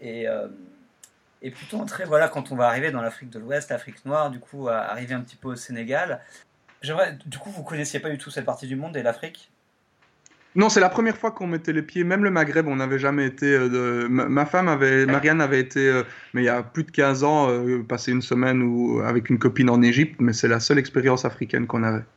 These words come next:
Speaker 1: D'accord. Quels sont un peu vos premiers, euh, donc ça fait déjà, voilà, deux, trois mois que vous êtes en voyage, quels sont un peu vos premiers, euh, sentiments, vos premières, euh, expériences quand vous arrivez au Sénégal, du coup, parce qu'on, on change quand même assez de, de,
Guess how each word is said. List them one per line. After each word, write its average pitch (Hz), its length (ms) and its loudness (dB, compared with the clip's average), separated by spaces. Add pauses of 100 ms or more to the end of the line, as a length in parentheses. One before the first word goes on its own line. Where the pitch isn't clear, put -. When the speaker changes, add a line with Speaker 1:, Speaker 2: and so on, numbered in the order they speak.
(120)
Speaker 1:
D'accord. 135 340 -6 (160)
Quels 180 140 -10
sont 240 140 -4
un 220 60 -4
peu 214 120 -4
vos 151 180 -6
premiers, 151 800 -8
euh, 104 520 0 (520)
donc 120 140 -18
ça 123 100 -10
fait 139 100 -8
déjà, 127 480 4
voilà, 120 220 0
deux, 120 140 -12
trois - 180 -10
mois 139 80 -6
que 131 60 -6
vous 127 60 -6
êtes 123 100 -14
en 110 60 -10
voyage, 143 400 0
quels 147 120 -14
sont 143 100 -6
un 143 40 -12
peu 165 100 -14
vos 127 160 -12
premiers, 127 440 -6
euh, 113 60 -2 (440)
sentiments, 147 680 -4
vos 127 120 -8
premières, 123 440 -6
euh, 110 220 -2
expériences 135 560 -4
quand 131 100 -12
vous 120 160 -8
arrivez 113 240 0
au 120 80 -8
Sénégal, 127 500 -4
du 127 60 -16
coup, 110 80 -20
parce 120 140 -10
qu'on, 117 260 -16
on 117 60 -12
change 135 280 -10
quand 127 120 -4
même 120 80 -6
assez 113 220 -12
de, 110 260 -14 (640)
de, 104 400 -16